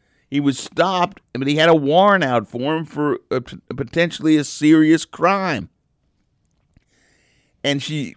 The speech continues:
so, tried to go for a taser, pulled the wrong, pulled the wrong gun, and, and, and used the wrong gun. That's, at least in civil law, called an accident. Uh,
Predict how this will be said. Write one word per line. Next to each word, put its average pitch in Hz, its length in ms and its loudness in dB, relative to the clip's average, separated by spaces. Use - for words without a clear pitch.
so, 131 240 -8
tried 147 280 -2
to 143 40 -2
go 143 180 4
for 139 200 -2
a 123 80 -2
taser, 156 640 0
pulled 143 240 4
the 139 80 0
wrong, 139 400 0
pulled 156 260 -2
the 139 60 -2
wrong 139 340 -2
gun, 135 280 -2
and, 131 300 -6
and, 127 320 -6
and 127 200 -6
used 147 220 -4
the 135 80 -4
wrong 139 260 -4
gun. 147 320 -6
That's, 131 440 -6
at 107 140 -8
least 135 280 -4
in 104 160 -10
civil 170 360 2
law, 107 240 2
called 131 340 -2
an 135 100 -6
accident. 143 760 -8
Uh, 117 240 -2